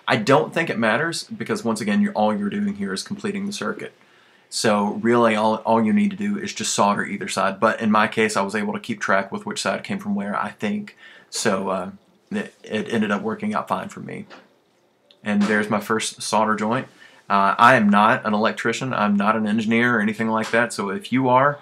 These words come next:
you're probably not even watching this video. But in case you are, sorry about that. I know that's not the best quality, but you know what? It gets the job done, and I think most people can do this. So all you have to do is drop those solder points on there. Uh, I used a really basic soldering iron from Radio Shack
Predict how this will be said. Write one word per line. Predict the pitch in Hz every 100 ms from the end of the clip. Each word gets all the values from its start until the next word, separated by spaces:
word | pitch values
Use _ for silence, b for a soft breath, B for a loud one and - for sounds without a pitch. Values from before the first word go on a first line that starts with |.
| B
you're | 123
probably | 135 139 120 117
not | 107 104
even | 101
watching | 104 107 120 113
this | 107
video. | 107 101 92 - - B B
But | 101 98 110 -
in | 113
case | 104 123 120
you | 113
are, | 107 110
sorry | - 110 107
about | 107 107
that. | 110 107
I | - 107
know | 104
that's | 104 107 -
not | 107 110
the |
best | 104 110 -
quality, | - 117 123 131 131 B -
but | 113
you | 113
know | 120
what? | 120 120
It | 98
gets | 104 107
the | -
job | 104 104 101
done, | 98 101
and | 101
I | 101
think | 101 101
most | 101 101
people | - 98
can | 98
do | 101 95
this. | 85 - - B B
So | - 107
all |
you | 107
have | 110
to | 98
do | 101 101
is |
drop | - 110 104
those | - 101
solder | - 156 104
points | - 101 95
on | 101
there. | 104 208 B B B
Uh, | 104 101
I |
used | 113 110 104
a |
really | 101 101 113 117 113
basic | 101 104 - -
soldering | 98 98 104
iron | 104 104 117
from | 117 104 101
Radio | 107 107 110
Shack | - 113 120